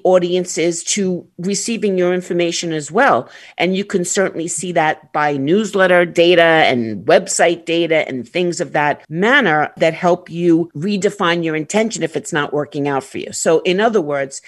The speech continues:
if your intention is, "I want to make content 'cause I want to tell everybody how great our company is,"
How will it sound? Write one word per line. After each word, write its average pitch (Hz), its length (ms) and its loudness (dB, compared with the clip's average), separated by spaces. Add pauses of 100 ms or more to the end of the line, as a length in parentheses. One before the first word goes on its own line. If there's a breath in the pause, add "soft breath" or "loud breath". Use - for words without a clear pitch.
(300 loud breath)
if 175 120 -4
your 208 300 4
intention 202 580 -2
is, 139 360 -2
"I 151 300 4
want 139 220 0
to 131 60 -2
make 135 380 -4
content 156 580 -2
'cause 131 160 -4
I 147 140 4
want 147 160 -2
to 139 40 -8
tell 135 240 0
everybody 143 380 0
how 127 160 -2
great 151 460 -2
our 135 180 -2
company 156 480 -4
is," - 220 -16